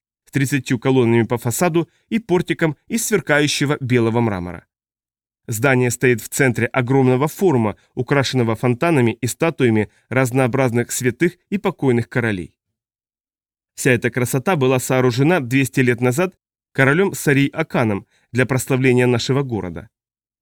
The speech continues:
Это случилось после того, как славный король разгромил мятеж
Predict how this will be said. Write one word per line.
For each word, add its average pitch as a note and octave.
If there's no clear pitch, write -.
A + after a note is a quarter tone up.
Это B2
случилось B2+
после B2+
того, C#3+
как B2+
славный C3
король E3+
разгромил C#3
мятеж B2+